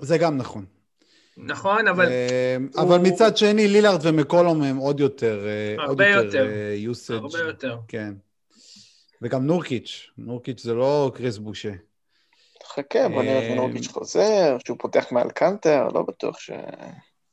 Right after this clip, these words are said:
Speaker 1: בוא נראה כמה,
Speaker 3: שהוא
Speaker 1: כמה, בוא נראה, אולי פאוול יכול להרוויח דקות, על כמה הוא היה עד
Speaker 2: חוץ
Speaker 1: עכשיו?
Speaker 2: מזה, חוץ מזה,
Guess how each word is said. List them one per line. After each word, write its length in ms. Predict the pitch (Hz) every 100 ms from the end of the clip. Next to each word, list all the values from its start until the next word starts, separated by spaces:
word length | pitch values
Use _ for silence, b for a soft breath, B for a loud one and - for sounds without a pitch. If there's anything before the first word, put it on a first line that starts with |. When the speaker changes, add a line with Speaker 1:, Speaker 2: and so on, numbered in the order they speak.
| _ _ _ _ _ _ 143
Speaker 1:
בוא 120 | 165
נראה 240 | 202 214
כמה, 140 | 208 202
Speaker 3:
שהוא 120 | 185
Speaker 1:
כמה, 360 | 185 202 214 202 143
בוא 140 | 170
נראה, 200 | 196 208
אולי 240 | 165 175
פאוול 360 | 170 185 190 180
יכול 200 | 143 175
להרוויח 360 | 156 143 170 -
דקות, 440 | 117 - 196 190
על 80 | 104
כמה 220 | 151 175
הוא 100 | 180 131
היה 220 | 113 110
עד 40 |
Speaker 2:
חוץ 120 | 214 -
Speaker 1:
עכשיו? 180 | -
Speaker 2:
מזה, 120 | 277 -
חוץ 180 | 285 262
מזה, 180 | 262